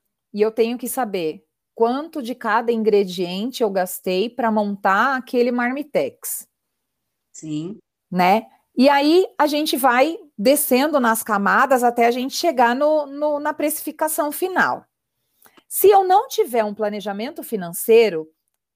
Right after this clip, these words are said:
Speaker 1: eu não tenho a real visão de estou ganhando dinheiro, não estou ganhando dinheiro,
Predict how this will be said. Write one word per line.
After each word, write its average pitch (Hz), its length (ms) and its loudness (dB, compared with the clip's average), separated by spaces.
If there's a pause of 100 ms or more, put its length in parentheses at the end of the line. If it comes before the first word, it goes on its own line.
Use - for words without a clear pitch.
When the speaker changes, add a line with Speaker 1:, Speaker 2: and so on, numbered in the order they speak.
Speaker 1:
eu 214 160 0
não 277 300 -8 (100)
tenho 214 520 -2 (320)
a 190 100 -2
real 208 560 4
visão 220 840 -2
de 175 460 2 (420)
estou 233 380 2
ganhando 208 400 -2
dinheiro, 170 580 -4
não 190 160 -6
estou 185 300 -8
ganhando 170 400 -6
dinheiro, 165 720 0